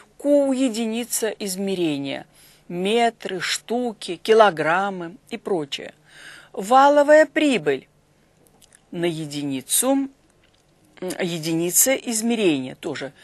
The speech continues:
э, прибыль у нас исчисляется в денежной форме. Это нужно графу вторую перемножить на графу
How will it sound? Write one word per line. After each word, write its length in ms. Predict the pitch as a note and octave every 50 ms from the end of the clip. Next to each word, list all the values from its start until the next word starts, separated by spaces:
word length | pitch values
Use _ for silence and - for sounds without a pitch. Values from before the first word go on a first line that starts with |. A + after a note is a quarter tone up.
| - - - _ _
э, 260 | - D#3 C#3 C#3 C3+ -
прибыль 420 | - G#3 G#3+ A#3 G#3+ B3 C4+ B3+ B3
у 100 | G3 E3+
нас 280 | D3+ C#3 C3+ C3+ -
исчисляется 720 | - - - - G3 - - E3 E3+ F#3+ G3+ G3+ - - G3
в 60 | G3
денежной 480 | G#3+ C4 C4 G#3+ E3+ D3 - - D3 C#3
форме. 440 | - - D#3+ C#3 - C#3+ C#3+ E3 - - - - - - _
Это 340 | - C#4 D#4 D4+ - D4+ D4
нужно 460 | C4 C4 B3 A3 F#3 G3 F#3+ F3 -
графу 400 | F3 D#3+ F#3+ F#3+ F#3+ - - E3+
вторую 680 | D3+ - - - D#3 D3 D3 D#3+ F#3 A3+ B3 C#4 D#4+ E4 _ - - - - _ _
перемножить 840 | - A#3 G#3+ G3+ F#3+ F3+ F3 F3 E3+ F#3+ G#3 G#3 C4+ C#4 C4+ - - G#3+
на 100 | G3 F3+
графу 420 | D#3 D#3 C#3 C3 - F3+ F#3 -